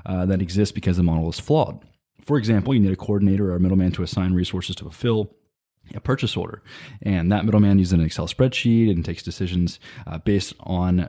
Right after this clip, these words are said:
his own experience. And sometimes it's not efficient. So where do you see the next wave of efficiency arriving in the oil and gas industry?" I can tell you right off the bat, I mean, if you go back and listen to just about any episode that we've talked about, a little bit of technology, we're seeing a huge wave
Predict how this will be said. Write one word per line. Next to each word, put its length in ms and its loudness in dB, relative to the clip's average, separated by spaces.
his 180 -2
own 120 4
experience. 580 -6
And 240 0
sometimes 280 4
it's 120 -4
not 100 0
efficient. 360 -10
So 140 -8
where 180 2
do 60 2
you 60 4
see 120 0
the 80 4
next 220 2
wave 120 2
of 60 0
efficiency 500 -2
arriving 440 -4
in 80 0
the 80 -4
oil 160 -10
and 100 -10
gas 240 -12
industry?" 480 -12
I 60 0
can 100 6
tell 100 2
you 60 4
right 60 4
off 80 0
the 80 -2
bat, 240 2
I 20 -2
mean, 100 6
if 100 -4
you 60 4
go 100 2
back 200 0
and 60 2
listen 220 2
to 380 2
just 160 -4
about 160 0
any 160 4
episode 240 -2
that 60 -6
we've 120 -6
talked 180 -2
about, 200 -4
a 60 -8
little 200 0
bit 100 2
of 40 -6
technology, 720 0
we're 80 2
seeing 440 4
a 120 -4
huge 540 0
wave 480 -2